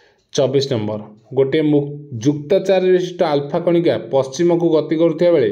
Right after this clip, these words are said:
ଏହାର ଚୁମ୍ବକୀୟ କ୍ଷେତ୍ର ଦ୍ୱାରା ଉତ୍ତରକୁ ବିକ୍ଷେପିତ ହୁଏ। ଚୁମ୍ବକୀୟ କ୍ଷେତ୍ରର ଦିଗ କ'ଣ ହେବ? ଦିଗ କ'ଣ ହେବ? ଚୁମ୍ବକୀୟ କ୍ଷେତ୍ରର ଦିଗ ହେବ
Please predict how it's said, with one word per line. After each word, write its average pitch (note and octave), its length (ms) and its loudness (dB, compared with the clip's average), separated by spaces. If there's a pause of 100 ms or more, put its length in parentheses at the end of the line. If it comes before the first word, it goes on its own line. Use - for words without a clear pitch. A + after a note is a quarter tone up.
(180)
ଏହାର C3+ 160 0
ଚୁମ୍ବକୀୟ D3+ 480 0
କ୍ଷେତ୍ର D#3 260 0
ଦ୍ୱାରା D#3 260 2
ଉତ୍ତରକୁ C#3 680 2 (1000)
ବିକ୍ଷେପିତ C3+ 480 0
ହୁଏ। G#2+ 200 0
ଚୁମ୍ବକୀୟ D3 540 0
କ୍ଷେତ୍ରର D#3 340 2
ଦିଗ C3+ 240 -2 (100)
କ'ଣ A#2 160 -4
ହେବ? G#2 200 -4
ଦିଗ B2+ 320 -4
କ'ଣ C#3 180 0
ହେବ? C#3 160 4 (760)
ଚୁମ୍ବକୀୟ C3 360 2
କ୍ଷେତ୍ରର C3+ 320 0
ଦିଗ B2+ 180 2
ହେବ B2 160 2